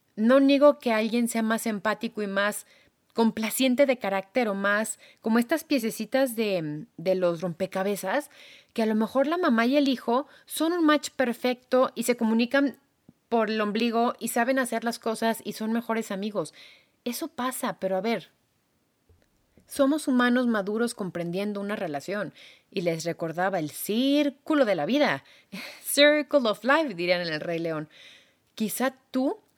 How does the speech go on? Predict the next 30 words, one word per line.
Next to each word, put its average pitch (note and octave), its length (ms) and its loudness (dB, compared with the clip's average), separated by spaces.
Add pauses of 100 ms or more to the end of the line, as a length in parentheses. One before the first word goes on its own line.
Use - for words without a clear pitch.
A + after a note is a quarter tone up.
(140)
tuviste A3+ 340 0
esa C4 140 0
relación G3 420 -4
con A#3+ 160 -2
tu G#3 100 -8
mamá E3 260 -6
hace G#3 180 -8
unos F#3 300 -8
años G3+ 280 -4
y F#3+ 60 -10
no F3+ 140 -8
lo D#3+ 120 -8
viste D#3 280 -12
así. A3+ 340 -8 (520)
Quizá A#3+ 280 -4
tú C#4 120 -2
en C#4+ 100 2
cinco, B3 420 -2
en F3+ 120 -6
diez, A3 300 -2
en D#3 160 -6
quince B3+ 420 -2
años, F#3 340 -4
en E3+ 120 -4
algún F#3 260 0
momento B3+ 480 2 (260)
determinado F3+ 680 -4
de B3 140 -4
tu G#3+ 120 -12
vida, E3 320 -6